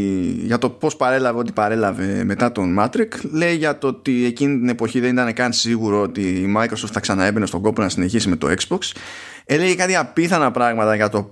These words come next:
πώς έγινε καν το λανσάρισμα του Xbox One, δεδομένου ότι ο Matrix την είχε κάνει πριν προλάβει να λανσάρει. Και ότι είχαν σπάσει αρμοδιότητες σε διαφορετικές ομάδες από διαφορετικά division της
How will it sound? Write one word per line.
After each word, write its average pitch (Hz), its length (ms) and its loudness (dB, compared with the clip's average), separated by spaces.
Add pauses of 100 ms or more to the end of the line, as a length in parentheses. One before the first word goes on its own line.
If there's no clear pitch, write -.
πώς - 540 -2 (460)
έγινε 143 840 2 (320)
καν 139 460 0
το 120 100 0
λανσάρισμα 110 580 2
του 107 220 2
Xbox - 360 -4
One, 101 320 2 (300)
δεδομένου 117 520 2
ότι 120 280 2
ο 107 460 0
Matrix 117 300 0 (200)
την 117 160 2
είχε 117 180 2
κάνει 117 460 0 (400)
πριν 147 440 0
προλάβει 110 400 2
να 101 80 0
λανσάρει. 92 500 0 (1700)
Και - 100 -2
ότι 135 120 0
είχαν 170 220 2
σπάσει 151 340 0
αρμοδιότητες 127 720 0
σε 123 100 0
διαφορετικές 107 640 0
ομάδες 127 400 0
από 113 160 0
διαφορετικά 113 540 0
division 117 400 2
της 95 520 -2